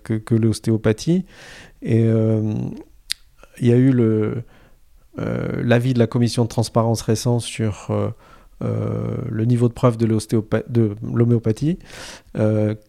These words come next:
qui a priori était assez peu différent ou, euh, avec la même efficacité que le placebo.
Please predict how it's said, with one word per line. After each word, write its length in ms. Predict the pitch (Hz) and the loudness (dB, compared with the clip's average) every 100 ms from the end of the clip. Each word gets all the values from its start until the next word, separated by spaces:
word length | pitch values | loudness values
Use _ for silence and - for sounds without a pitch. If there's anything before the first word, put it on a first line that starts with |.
| _ | _
qui 420 | - - 117 110 104 | -12 -4 -2 0 0
a 60 | |
priori 720 | 95 - 117 113 107 - 151 | -2 -2 2 2 2 0 2
était 400 | 135 - - 123 | 2 0 0 0
assez 260 | 117 101 120 | 0 0 -2
peu 220 | - 123 | 2 0
différent 640 | 113 101 - 113 131 151 151 | 0 -4 -2 0 2 2 2
ou, 340 | 117 107 107 | 0 0 -2
euh, 480 | 107 113 120 - - | -2 -2 -4 -6 -6
avec 280 | 104 110 - | -4 -4 -2
la 80 | 110 | 0
même 180 | 117 | 2
efficacité 540 | 117 - 120 107 151 156 | 0 0 -2 0 0 -2
que 160 | - | 0
le 640 | 117 110 107 117 131 117 110 | 0 0 -2 -4 -4 -4 -2
placebo. 440 | - 120 135 120 | -2 0 2 0